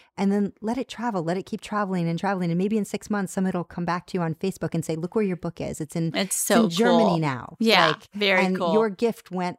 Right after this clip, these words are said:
Speaker 1: all the way to Germany. So
Speaker 2: Yes.
Speaker 1: something along those lines would
Speaker 2: I
Speaker 1: be
Speaker 2: love
Speaker 1: really
Speaker 2: it.
Speaker 1: nice. So I hope to hear some of those stories.
Speaker 2: Me too.
Speaker 1: Yeah.
Speaker 2: So I wonder if you'll do this just for today on the card?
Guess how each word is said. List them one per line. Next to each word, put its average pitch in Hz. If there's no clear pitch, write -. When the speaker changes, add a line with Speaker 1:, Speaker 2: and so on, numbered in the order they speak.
Speaker 1:
all 190
the 196
way 196
to 185
Germany. 165
So -
Speaker 2:
Yes. 175
Speaker 1:
something 226
along 180
those 151
lines 147
would 180
Speaker 2:
I 180
Speaker 1:
be 180
Speaker 2:
love 175
Speaker 1:
really 185
Speaker 2:
it. 165
Speaker 1:
nice. 151
So -
I 208
hope 262
to 254
hear 233
some 190
of 165
those 165
stories. -
Speaker 2:
Me 262
too. 233
Speaker 1:
Yeah. 170
Speaker 2:
So 262
I 247
wonder 277
if 254
you'll 233
do 220
this 196
just 208
for 202
today 190
on 190
the 190
card? 196